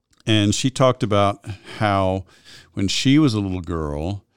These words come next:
um, the only thing they could do on Sunday was go to church and read the Bible.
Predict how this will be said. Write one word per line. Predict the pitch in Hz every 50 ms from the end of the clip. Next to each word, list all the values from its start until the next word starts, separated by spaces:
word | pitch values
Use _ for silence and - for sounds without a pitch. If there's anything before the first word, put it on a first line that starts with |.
| _ _ _ _ _ _ _ _ _ _ _ _ _
um, | - 104 98 95 92 90 92 90 90 85 85 92 - _ _ _ _ -
the | - 90 95
only | 104 123 143 160
thing | 151 - 143 127 127
they | 127 123
could | - - 107 92
do | 110 127 131 117 90 85 82 80 87 90 - _ _ _ -
on | 101 98 92 90 90
Sunday | - - 113 110 110 101 87 82 78 78 78 80
was | 78 82 82 78
go | - 95 104 117
to | 131
church | - - 139 131 131 151 160 - - - - - - _ _ _ _ _ _ _ _ _ -
and | 95 90 90
read | 92 98 104 101
the | 101
Bible. | 90 92 87 82 69 67 65